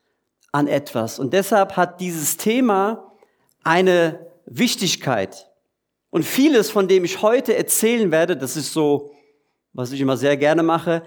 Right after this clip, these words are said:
vieles, was ich erzählen werde, kommt direkt aus dem Wort Gottes.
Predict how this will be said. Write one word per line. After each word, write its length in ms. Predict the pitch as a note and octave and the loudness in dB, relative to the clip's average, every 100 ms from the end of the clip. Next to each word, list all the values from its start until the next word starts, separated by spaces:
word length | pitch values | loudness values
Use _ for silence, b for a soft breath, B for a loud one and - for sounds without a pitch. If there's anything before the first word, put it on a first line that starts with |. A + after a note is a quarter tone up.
| B B B B _ | B B B B _
vieles, 340 | - B3+ C#4 | 0 2 2
was 160 | A3+ G3 | 0 -2
ich 60 | F#3+ | -2
erzählen 480 | - - A3+ A#3 | -2 0 0 2
werde, 260 | F#3+ F3+ F3+ | 2 2 2
kommt 460 | - G3+ G3 - E3 | -2 0 0 -2 -2
direkt 880 | E3 D#3 D3+ A#3+ C#4 C#4 - - - | 0 0 0 2 4 2 -6 -8 0
aus 320 | G3+ G#3 - | 2 0 0
dem 300 | G3+ G3 C#3+ | 0 0 0
Wort 420 | D3+ D#3 D#3+ - | 2 2 0 -4
Gottes. 640 | C3 B2+ G#2+ F#2 - - | -4 -4 -10 -14 -14 -16